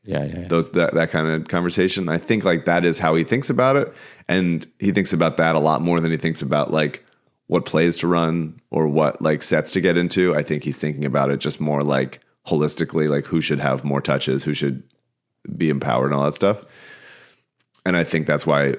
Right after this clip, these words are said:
Speaker 2: when, when things fall apart and him just being like, "Just go, go do it." Like, there's no set to fall back into. It's just more like, "Give the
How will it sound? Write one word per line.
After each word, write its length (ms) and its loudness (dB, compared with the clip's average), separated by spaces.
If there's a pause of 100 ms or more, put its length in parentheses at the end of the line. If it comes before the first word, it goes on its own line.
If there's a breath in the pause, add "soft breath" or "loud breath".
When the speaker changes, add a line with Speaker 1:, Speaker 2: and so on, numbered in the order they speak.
Speaker 2:
when, 280 0
when 200 0
things 200 -2
fall 200 2
apart 600 2
and 140 -2
him 120 2
just 140 -2
being 160 0
like, 180 0
"Just 160 -4
go, 240 2 (360)
go 180 4
do 160 4
it." 100 0
Like, 120 2
there's 180 2
no 80 2
set 340 0
to 80 -2
fall 220 2
back 240 0
into. 500 0 (540 soft breath)
It's 160 -2
just 160 -4
more 220 2
like, 320 0
"Give 220 0
the 100 2